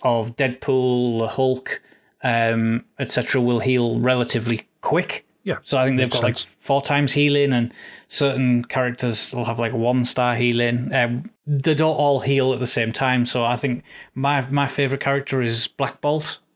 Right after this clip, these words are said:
Speaker 1: but if he's on really low health, it's about fourteen hours
Speaker 2: Oh, wow,
Speaker 1: for him to
Speaker 2: really?
Speaker 1: rank up. But you, but you unlock a health pack every thirty-six minutes,
Speaker 2: Sure.
Speaker 1: so it's better
Speaker 2: Yeah,
Speaker 1: to throw
Speaker 2: yeah.
Speaker 1: a health pack on him and then generate a health pack over thirty-six minutes.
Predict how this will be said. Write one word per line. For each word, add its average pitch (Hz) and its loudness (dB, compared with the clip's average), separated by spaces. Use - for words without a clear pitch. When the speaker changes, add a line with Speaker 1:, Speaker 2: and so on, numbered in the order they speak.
Speaker 1:
but - -4
if - -4
he's 143 0
on 139 0
really 151 4
low 143 2
health, 151 -2
it's - -6
about 123 -2
fourteen 143 0
hours 160 0
Speaker 2:
Oh, 139 2
wow, 117 0
Speaker 1:
for 117 2
him 123 4
to 143 2
Speaker 2:
really? - -
Speaker 1:
rank 143 0
up. 170 -2
But 165 0
you, 156 2
but 160 0
you 170 4
unlock 151 2
a - 0
health 160 0
pack 135 -2
every 120 0
thirty-six 127 -2
minutes, 127 2
Speaker 2:
Sure. - 2
Speaker 1:
so - -2
it's 123 -4
better 139 2
Speaker 2:
Yeah, 117 -2
Speaker 1:
to 117 -2
throw 131 4
Speaker 2:
yeah. 127 4
Speaker 1:
a - 2
health 151 0
pack - -4
on 123 2
him 117 0
and 120 2
then 120 2
generate 120 0
a 117 -2
health 123 -2
pack 127 -6
over 120 -2
thirty-six 120 -4
minutes. 120 -4